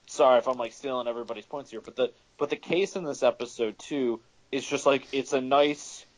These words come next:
kind of twist that you don't really see coming, um, 'cause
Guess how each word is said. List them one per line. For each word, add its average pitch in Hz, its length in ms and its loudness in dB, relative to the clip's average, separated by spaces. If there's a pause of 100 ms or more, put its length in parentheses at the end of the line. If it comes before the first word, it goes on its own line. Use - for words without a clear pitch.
(220)
kind 139 300 0
of - 140 -8 (100)
twist - 600 -10 (100)
that 127 160 -6
you 123 160 -16
don't 135 360 -6
really 135 320 -6
see 131 280 -14
coming, 170 500 -6 (1000)
um, 120 480 4
'cause 127 480 -6